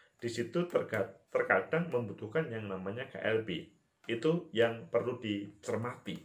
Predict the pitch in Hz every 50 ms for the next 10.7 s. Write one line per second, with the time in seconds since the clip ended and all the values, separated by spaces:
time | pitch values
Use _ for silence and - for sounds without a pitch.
0 | - - - - - - - - - 180 175 175 175 170 - 294 254 254 240 -
1 | - - - 135 98 - - - - - _ _ _ _ _ _ _ _ _ _
2 | _ _ _ _ _ _ _ _ _ _ _ - - - - - - _ _ 180
3 | 180 175 - 226 247 247 - - - - 98 131 185 202 - - - _ _ _
4 | _ _ _ _ _ _ _ _ _ _ _ _ _ _ _ _ - 98 101 104
5 | - - - 107 110 113 113 113 120 117 117 113 107 117 113 110 - 120 113 110
6 | 110 110 113 110 104 101 107 104 110 104 104 104 110 - 110 110 - 107 107 104
7 | 104 101 101 101 101 101 104 104 - 190 - - - - - - - _ - 190
8 | 196 226 240 240 240 233 233 226 226 226 220 - - _ 247 277 370 302 220 143
9 | 101 98 160 170 - - - - - - _ _ - 160 156 165 165 185 180 175
10 | 175 170 165 160 143 143 151 156 165 170 170 170 170 175